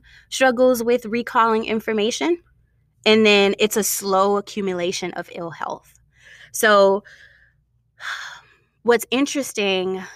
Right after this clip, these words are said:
too, is that you have these cells called telomeres, and they naturally shorten over time as you age. But when you are chronically sleep deprived and you compound that with, um, an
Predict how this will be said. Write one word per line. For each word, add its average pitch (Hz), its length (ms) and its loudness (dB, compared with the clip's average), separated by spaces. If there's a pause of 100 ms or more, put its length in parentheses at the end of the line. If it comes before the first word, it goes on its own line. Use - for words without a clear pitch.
too, 208 400 -4
is 185 160 -2
that 180 200 -4
you 196 100 -6
have 220 320 -2
these 190 340 -4
cells 170 640 -4 (540)
called 175 320 -4
telomeres, 175 600 -4
and 185 120 -2
they 190 100 2
naturally 202 600 -2
shorten 180 640 -4
over 185 260 -4
time 175 380 -6
as 170 180 -4
you 160 180 -8
age. - 640 -8 (360)
But 196 200 0
when 196 220 4
you 240 400 -2
are 196 180 2
chronically 208 640 -2
sleep - 280 -8
deprived 185 580 -2
and 180 160 -2
you 185 80 -4
compound 185 560 -2
that 180 240 -4
with, 170 340 0 (400)
um, 165 480 -6
an 165 520 -6